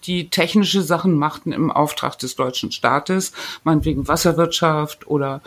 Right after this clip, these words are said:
Dezentralisierung oder solche Dinge. Aber mit denen kam ich nie zusammen, ich traf die nie, äh, weil ich ja meine Sachen machte.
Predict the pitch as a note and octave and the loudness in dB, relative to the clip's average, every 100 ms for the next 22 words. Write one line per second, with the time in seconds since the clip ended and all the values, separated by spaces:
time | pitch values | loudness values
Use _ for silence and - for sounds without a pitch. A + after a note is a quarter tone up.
0 | - - D3+ D3 D#3+ C#3 D3+ D3 C3+ F3 | -18 -2 -2 2 2 2 0 0 2 2
1 | D#3+ E3 D#3 - D3+ C#3+ D3+ - - D#3 | 4 2 2 -2 -2 0 -2 -4 0 0
2 | D3 D3 - - - - F#3 G3 G3 G3 | 0 -4 -14 -14 -14 -6 2 4 4 4
3 | A3 A3 A3 G#3+ G#3 F#3+ F#3 G#3+ B3+ C4+ | 4 4 2 2 0 0 4 6 6 4
4 | - G#3+ F#3+ F#3+ C3 - F3 G3 - G3 | 0 -2 0 0 -2 -2 0 0 0 0
5 | F#3 F3+ F#3+ A3 - - - - _ F#3+ | 2 2 2 0 -4 -14 -18 -20 _ 2
6 | F#3+ F#3+ F3 F#3 - - G3 G3+ C#4 G#3+ | 2 2 0 -2 -4 0 2 4 6 4
7 | C#3 C#3 D3 C#3+ D3 - F3 | 2 -2 -2 -2 -6 -10 -10